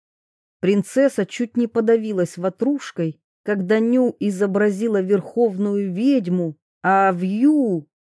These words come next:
как Ню ее встретила. Услышав про побег близняшек, Ли чокнулась с Ню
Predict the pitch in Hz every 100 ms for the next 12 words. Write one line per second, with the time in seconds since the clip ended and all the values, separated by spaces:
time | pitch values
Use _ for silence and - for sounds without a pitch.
0 | _ 214 202 - 220 262 294 233 196 202
1 | 262 247 - - 254 262 220 180 170 160
2 | 151 147 _ _ _ _ _ _ _ 240
3 | 247 - 285 320 240 208 _ 214 202 208
4 | 196 202 262 202 160 185 185 170 185 185
5 | 196 - - 247 - - _ _ _ _
6 | 185 269 269 - 247 233 208 202 190 175
7 | - 214 233